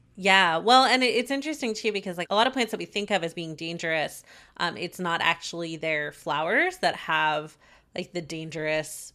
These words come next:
chemical properties. So, for example, you can eat poison oak honey and it's totally safe, um, because, you know, it's, it's, like, the, the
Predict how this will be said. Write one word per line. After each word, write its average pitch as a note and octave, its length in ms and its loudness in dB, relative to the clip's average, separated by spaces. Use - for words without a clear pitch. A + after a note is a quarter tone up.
chemical D#3+ 340 -6
properties. A3 560 -4
So, F#3+ 100 -4
for F#3 120 -6
example, F3 380 -4
you D#3+ 140 -10
can E3+ 340 -4
eat E3 320 -12
poison E3 340 -8
oak D#3 200 -10
honey A3 320 -4
and F#3 120 -4
it's - 260 -8
totally D3+ 460 -6
safe, E3+ 500 -10
um, D#3 480 -4
because, D#3+ 520 -8
you F3 120 -10
know, D#3+ 140 -8
it's, - 300 -12
it's, F3 180 -12
like, D#3 220 -6
the, D3 400 -4
the D3+ 120 -4